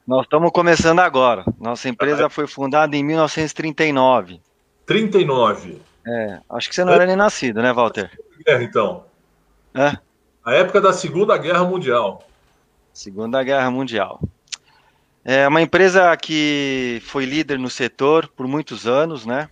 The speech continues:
Speaker 1: Começamos fa-, a gente fa-, fabricava espelho.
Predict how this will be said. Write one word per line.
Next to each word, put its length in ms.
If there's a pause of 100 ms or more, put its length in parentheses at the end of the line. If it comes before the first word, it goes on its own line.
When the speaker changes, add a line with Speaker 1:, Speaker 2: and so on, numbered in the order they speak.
(140)
Speaker 1:
Começamos 580
fa-, 200
a 60
gente 180
fa-, 180
fabricava 500
espelho. 720